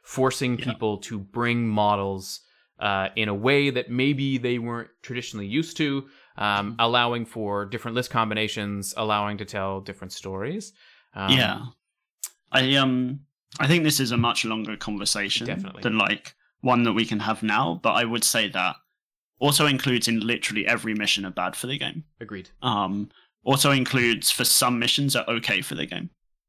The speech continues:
Speaker 2: Um, so, like, if you're taking, if, if the Unknown Ranger, for example, wasn't a specialist and it was just a gunfighter and it was perhaps a little bit worse in some other way,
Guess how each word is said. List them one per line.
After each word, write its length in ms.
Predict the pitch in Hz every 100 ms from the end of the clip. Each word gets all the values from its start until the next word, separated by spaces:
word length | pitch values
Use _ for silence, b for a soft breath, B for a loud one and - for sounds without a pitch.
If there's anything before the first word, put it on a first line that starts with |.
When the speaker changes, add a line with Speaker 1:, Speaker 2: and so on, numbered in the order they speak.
| _ _ _ _ _ _ _ _ _ _ - -
Speaker 2:
Um, 420 | 113 107 101 98
so, 180 | - 143
like, 180 | 139 139
if 80 | 139
you're 120 | 139
taking, 520 | 151 156 147 135 123
if, 200 | - 139
if 180 | - 139
the 80 | 135
Unknown 280 | 135 135 120
Ranger, 260 | 110 107
for 120 | 107 107
example, 360 | - 107 104
wasn't 220 | 104 110
a 60 | 92
specialist 540 | - 98 - 98 - 104
and 60 |
it 20 |
was 100 | 95
just 260 | - 131 -
a 40 |
gunfighter 520 | - 98 90 95 - 92
and 120 | 95
it 60 | -
was 120 | -
perhaps 360 | - - 110
a 40 | 113
little 240 | 107 -
bit 140 | 107 -
worse 260 | 98 98
in 80 | 101
some 200 | - 104
other 120 | 98
way, 220 | 95 92